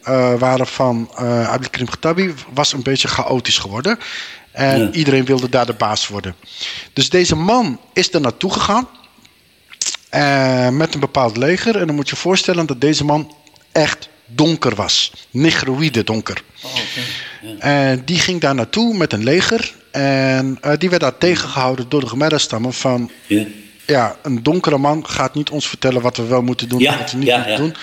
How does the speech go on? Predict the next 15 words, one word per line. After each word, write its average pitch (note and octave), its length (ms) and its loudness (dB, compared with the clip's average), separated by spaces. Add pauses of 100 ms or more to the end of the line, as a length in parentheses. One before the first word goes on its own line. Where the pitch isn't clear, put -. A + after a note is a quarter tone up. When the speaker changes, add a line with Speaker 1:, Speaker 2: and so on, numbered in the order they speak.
(480)
Speaker 2:
Ja, G#2 340 0
Speaker 1:
Jij C#3+ 100 2
Speaker 2:
ja, D3 60 4
Speaker 1:
bent D3 120 -2
Speaker 2:
ja. - 60 -8
Speaker 1:
een - 60 -2
Sahrawi E3 560 2
en C#3+ 160 -2
we C#3 60 2
hebben C3 180 2
niks C3+ 140 -2
te C3+ 80 0
maken B2 300 0
met A2 120 -6
Sahrawi." F#2+ 400 -2